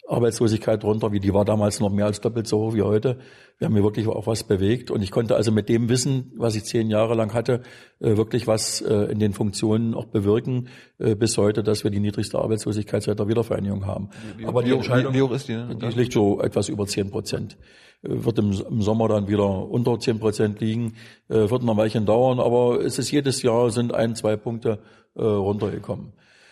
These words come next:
Speaker 1: Die, die Frage ging aber hin, ob mir mein, mein Physikerdasein etwas, äh, genutzt hat. Ja, äh, weil ja im Wirtschaftsministerium auch die ganze Technologie- und Innovationsförderung ist. Das heißt also,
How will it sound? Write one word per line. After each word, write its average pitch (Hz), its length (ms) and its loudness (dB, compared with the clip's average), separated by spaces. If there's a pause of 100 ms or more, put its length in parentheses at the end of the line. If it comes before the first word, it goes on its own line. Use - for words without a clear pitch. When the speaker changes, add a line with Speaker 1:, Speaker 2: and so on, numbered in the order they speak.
(1120)
Speaker 1:
Die, 110 440 2
die 113 120 -2
Frage 123 300 2
ging 123 180 -2
aber 113 480 4
hin, 127 300 0
ob - 160 -4
mir 123 100 2
mein, 113 300 2
mein 104 320 0
Physikerdasein 104 800 0
etwas, 104 420 -4
äh, 104 320 0
genutzt 107 380 -4
hat. 123 180 0
Ja, 104 400 0 (300)
äh, 104 320 2
weil 107 160 4
ja 117 240 4
im 117 180 -4
Wirtschaftsministerium 120 920 0
auch 117 140 -2
die 110 140 -2
ganze 110 240 0
Technologie- 117 480 -2
und 117 80 0
Innovationsförderung 110 960 -2
ist. - 180 -12
Das 110 140 -4
heißt 107 240 0
also, 107 300 2